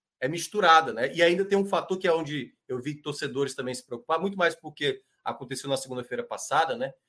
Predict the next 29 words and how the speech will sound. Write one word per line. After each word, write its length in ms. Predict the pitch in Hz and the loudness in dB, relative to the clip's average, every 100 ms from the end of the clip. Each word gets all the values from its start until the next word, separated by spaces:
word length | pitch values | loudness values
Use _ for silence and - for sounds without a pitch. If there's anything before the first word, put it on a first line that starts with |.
| _ _ | _ _
Com 140 | 147 | 4
a 60 | 160 | 6
arbitragem. 800 | 151 190 190 147 135 117 90 92 | 4 -4 2 6 6 4 -4 -2
É 80 | 143 | 0
uma 140 | 160 | 2
arbitragem 760 | 151 147 151 123 113 98 98 - _ _ | 0 -4 0 2 2 0 -12 -16 _ _
uruguaia, 580 | 127 147 139 139 151 185 | -8 0 6 8 6 4
não 120 | 131 | 0
é 40 | 131 | 2
uma 80 | |
arbitragem 500 | 123 123 120 113 127 | 2 -2 -4 -4 -4
brasileira, 680 | 120 117 113 110 117 151 170 - _ - | -4 -2 -4 -6 -2 -2 -4 -10 _ -18
o 80 | 131 | -12
que 140 | 180 | -8
de, 180 | 156 180 | -8 -4
até 260 | 135 - 143 | -2 0 0
certo 300 | 147 - - | 0 -4 -6
ponto 320 | 127 117 - _ _ | -4 -4 -6 _ _
é 100 | 151 | 2
bom 280 | 143 170 233 | 4 2 0
pro 140 | 160 | -4
Fortaleza, 560 | - 139 156 123 123 123 | -6 -2 0 0 -2 -6
porque, 580 | 123 120 139 131 120 - _ _ | -10 -8 -2 0 -2 -6 _ _
queira 200 | - 190 | 2 4
ou 60 | 175 | 4
não, 160 | 160 160 | 4 4
a 40 | |
arbitragem 480 | 151 147 151 147 139 | 4 2 4 4 2
brasileira 640 | 143 135 131 135 135 127 | 0 0 2 2 4 0